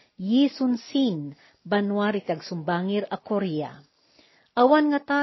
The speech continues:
ti adu nga admiral wenno tattao a nagakem iti opisyo ti turay a nakaparmek iti nabileg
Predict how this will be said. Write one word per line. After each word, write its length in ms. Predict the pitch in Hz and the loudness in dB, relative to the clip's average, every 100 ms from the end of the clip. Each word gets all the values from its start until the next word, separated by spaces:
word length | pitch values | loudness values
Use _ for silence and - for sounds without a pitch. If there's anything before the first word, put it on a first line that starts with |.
| 285 | 0
ti 80 | |
adu 400 | 220 214 214 277 | 0 0 0 0
nga 80 | 285 | 0
admiral 480 | 240 220 214 220 196 | 0 0 0 2 0
wenno 240 | 190 196 | 0 -2
tattao 720 | 190 185 _ 185 190 - 208 233 | -4 -8 _ 0 2 0 -2 0
a 80 | |
nagakem 640 | 233 202 208 - 226 165 151 - - _ - | -2 -4 -6 -2 -2 -4 -10 -16 -20 _ -8
iti 160 | - | -4
opisyo 480 | 220 254 233 - 233 | -4 -4 -6 -4 -6
ti 80 | 214 | -6
turay 400 | - 190 190 202 | -4 0 2 2
a 80 | 202 | -2
nakaparmek 720 | 196 185 - 170 170 196 214 | -4 -6 -6 -6 -6 -6 -8
iti 160 | 185 196 | -8 -6
nabileg 720 | 170 160 220 233 240 233 | -6 -4 -4 0 0 -2